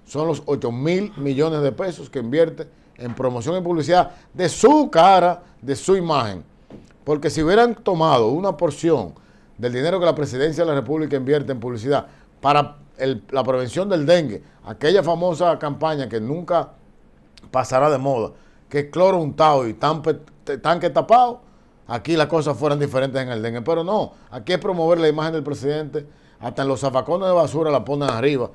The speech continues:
en los letreros, en los bancos, en los autobuses, en donde quiera. Está peor que aquel candidato que salía hasta en la sopa.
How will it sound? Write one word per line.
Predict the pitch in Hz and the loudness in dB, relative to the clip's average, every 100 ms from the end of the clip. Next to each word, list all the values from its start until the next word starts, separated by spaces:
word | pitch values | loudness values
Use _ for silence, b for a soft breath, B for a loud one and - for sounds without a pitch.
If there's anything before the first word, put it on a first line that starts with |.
| b b - | b b -14
en | 123 | -6
los | 123 | -2
letreros, | 120 107 135 175 156 | -2 -2 4 6 6
en | 135 | 2
los | 123 | 0
bancos, | 151 165 139 | 0 0 -2
en | 131 | -2
los | 123 | -2
autobuses, | 120 123 170 135 | -2 0 0 -2
en | 127 | -4
donde | 127 | -6
quiera. | 104 156 110 B B B - | -2 -2 -2 B B B -14
Está | 127 160 165 | -2 2 4
peor | 185 180 185 165 | 6 6 6 4
que | 160 | 0
aquel | 156 156 | -2 -2
candidato | 165 147 143 147 143 | 0 2 2 2 -2
que | 123 | -4
salía | 113 120 131 135 98 b b | -2 0 2 0 0 b b
hasta | 110 113 131 | -10 -4 -2
en | 127 | -2
la | 110 | -2
sopa. | 117 95 - | -4 -4 -8